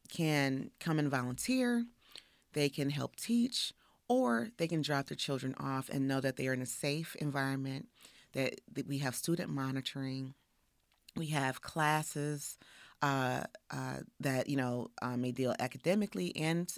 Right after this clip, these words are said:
um, socially. Um, and,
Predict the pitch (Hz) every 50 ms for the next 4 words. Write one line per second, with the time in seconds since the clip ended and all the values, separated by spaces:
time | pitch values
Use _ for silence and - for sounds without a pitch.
0 | - _ - - 147 151 160 - - 147 131 123 - - 147 135 131 143 143 -
1 | _ - - - - - - - - - - _ - _ 151 151 151 143 139 135
2 | 131 139 143 147 - - - _ - _ _ _ 160 160 160 160 151 147 147 143
3 | 143 143